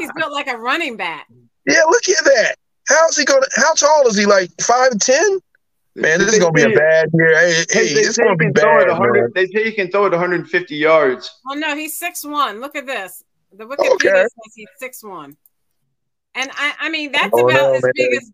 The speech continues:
Speaker 1: Jalen Hurts. Isn't Jalen Hurts about six one?
Speaker 2: Yeah, but Jalen Hurts doesn't have arms like that. I mean, Jalen Hurts is strong. Don't get me wrong. Um, but that guy does not
Speaker 3: Yeah,
Speaker 2: look like a
Speaker 3: Jalen Hurts,
Speaker 2: quarterback.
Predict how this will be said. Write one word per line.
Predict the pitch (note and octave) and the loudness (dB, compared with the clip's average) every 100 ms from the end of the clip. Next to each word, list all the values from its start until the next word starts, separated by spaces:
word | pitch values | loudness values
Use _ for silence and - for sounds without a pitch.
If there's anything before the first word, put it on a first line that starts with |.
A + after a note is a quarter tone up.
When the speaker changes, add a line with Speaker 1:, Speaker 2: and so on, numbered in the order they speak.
| - | -6
Speaker 1:
Jalen | C#4+ C#4 B3 | -4 -4 -8
Hurts. | B3+ F#4+ D#4 - | -8 -8 -8 -14
Isn't | D#4 D#4 | -14 -12
Jalen | D4 D4+ D4 D4 | -6 -6 -6 -10
Hurts | D#4+ D#4+ | -10 -10
about | D#4 D4+ | -10 -10
six | E4 D#4+ | -14 -16
one? | D#4+ D#4+ A4 _ _ _ _ _ _ | -10 -8 -10 _ _ _ _ _ _
Speaker 2:
Yeah, | C#3 D#3+ E3 | 0 2 4
but | D3+ C#3 | 2 0
Jalen | F#3 A3+ G3 | 0 2 2
Hurts | G3+ F3+ | 2 2
doesn't | F3+ E3+ | 0 2
have | E3 | 2
arms | D3+ D#3+ E3+ E3 | 2 2 2 2
like | C#3+ C3+ B2 | 4 2 2
that. | E3+ E3 C#3 | 2 4 2
I | C#3 | 2
mean, | D3 C#3+ | 0 0
Jalen | C3+ D#3+ G3+ G#3+ | 0 2 2 2
Hurts | G3+ G3+ F3+ | 2 2 0
is | F#3+ | -2
strong. | - F#3+ G3 D3 | 0 2 2 2
Don't | D#3+ | 2
get | F3 | 2
me | F#3 | 2
wrong. | F3 G3 F3 C#3 A#2+ - _ _ _ C3+ | 2 4 4 2 0 -8 _ _ _ 0
Um, | C3+ C3+ C3 A#2+ - _ | 2 2 2 -2 -8 _
but | B2+ C#3 C3+ - _ _ | 2 4 2 -2 _ _
that | D#3 F#3 | 0 2
guy | E3+ D3+ | 2 2
does | C#3 | 2
not | D#3 F3 | 2 4
Speaker 3:
Yeah, | - | 4
Speaker 2:
look | |
like | D#3 | 2
a | - | 2
Speaker 3:
Jalen | |
Hurts, | A3+ | 2
Speaker 2:
quarterback. | A#3+ A3+ B3 A#2 | 4 2 2 2